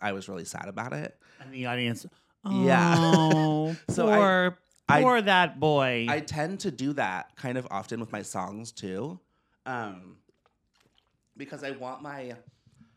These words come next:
Speaker 1: obviously I want my music to, like, be touching and, like, comedic and, like, make people think a little bit. So I'll often write a song where it's sad. Like, I recently wrote one where I thought,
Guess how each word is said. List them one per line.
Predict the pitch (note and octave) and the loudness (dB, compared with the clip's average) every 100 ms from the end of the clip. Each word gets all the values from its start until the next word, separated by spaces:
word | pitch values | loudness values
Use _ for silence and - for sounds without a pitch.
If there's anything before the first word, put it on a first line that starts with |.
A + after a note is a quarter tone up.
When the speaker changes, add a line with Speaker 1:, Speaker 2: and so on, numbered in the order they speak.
| - | -6
Speaker 1:
obviously | D3+ E3+ E3+ D#3+ | -4 -2 -6 -8
I | B2 | -8
want | A2+ - | -8 -10
my | A#2 | -12
music | A2 G2+ G2+ F#2+ | -12 -12 -14 -16
to, | A2+ | -14
like, | F#2+ - | -14 -16
be | E2+ | -18
touching | - B2 - G#2+ G2+ G2 | -14 -14 -12 -12 -12 -14
and, | G2 | -16
like, | F#2 F#2 _ _ _ | -16 -18 _ _ _
comedic | D3 B2+ A#2 A2+ A2 G#2+ | -14 -12 -10 -8 -8 -8
and, | A2 A2 | -12 -12
like, | G#2 G2 _ _ | -12 -14 _ _
make | A#2+ A2+ | -12 -10
people | A#2+ A2 G2+ | -12 -14 -14
think | - F#2 | -14 -14
a | G#2 | -12
little | B2 C3 | -12 -10
bit. | C#3+ C#3+ | -10 -12
So | - | -8
I'll | B2 A#2 | -6 -6
often | A#2+ B2 - C#3 | -8 -8 -10 -14
write | A2+ G#2 | -10 -10
a | G#2 | -12
song | - G#2 G2 F#2+ F#2+ G2 _ _ _ | -12 -10 -10 -12 -16 -20 _ _ _
where | G2 A2 G2+ F#2+ F#2+ F#2+ F#2+ _ _ - | -8 -6 -6 -10 -10 -12 -16 _ _ -14
it's | A#2 - | -14 -14
sad. | - - G2 G2 A#2+ | -18 -10 -8 -6 -8
Like, | A2+ | -10
I | |
recently | A2+ A#2 A#2+ A#2+ | -10 -12 -16 -16
wrote | A2 G2+ F#2+ | -14 -12 -12
one | G#2 F#2 G2+ | -14 -16 -14
where | G2 | -14
I | |
thought, | F#2 G2 - | -12 -12 -12